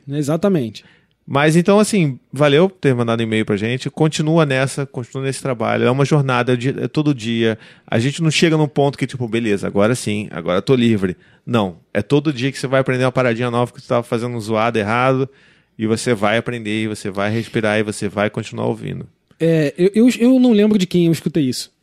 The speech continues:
Speaker 1: Mas, é, provavelmente foi de uma mulher muito in-, muito inteligente, provavelmente. Porque ela falou assim, todo homem nasce com uma tatuagem escrita babaca. E vai apagando ela com o tempo. Ou reforçando.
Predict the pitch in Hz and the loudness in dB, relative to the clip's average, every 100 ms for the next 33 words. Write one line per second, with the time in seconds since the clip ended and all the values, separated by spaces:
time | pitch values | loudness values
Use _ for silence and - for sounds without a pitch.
0 | - 147 151 139 - - - 135 135 135 | -6 0 0 0 -4 -8 -6 -2 -2 -4
1 | - 185 170 127 - 127 131 123 113 139 | -2 0 0 -2 -4 -4 -4 -2 -4 -6
2 | - _ - 123 - 127 139 123 - 123 | -12 _ -20 -12 -4 -4 -4 -8 -6 -6
3 | 135 135 135 123 104 - 117 120 107 - | -4 -2 -2 -2 -6 -6 -6 -4 -6 -10
4 | - - 143 143 151 127 107 _ _ _ | -10 -4 -2 -2 -2 -4 -8 _ _ _
5 | _ 190 214 180 185 165 151 160 175 165 | _ 2 4 4 4 2 0 0 -2 -2
6 | 165 156 165 165 151 156 147 - 165 170 | -2 0 -2 0 2 2 0 -2 -2 -2
7 | 151 123 - 131 156 131 117 - 113 _ | -2 -8 -6 -2 -2 -4 -6 -10 -14 _
8 | _ _ _ _ _ _ 135 151 151 170 | _ _ _ _ _ _ 0 2 2 0
9 | 165 156 151 135 135 135 147 147 127 110 | 0 0 0 0 -2 -4 -4 -4 -6 -6
10 | - _ - 156 135 - 170 - 110 113 | -16 _ 0 2 2 0 -2 -2 -6 -8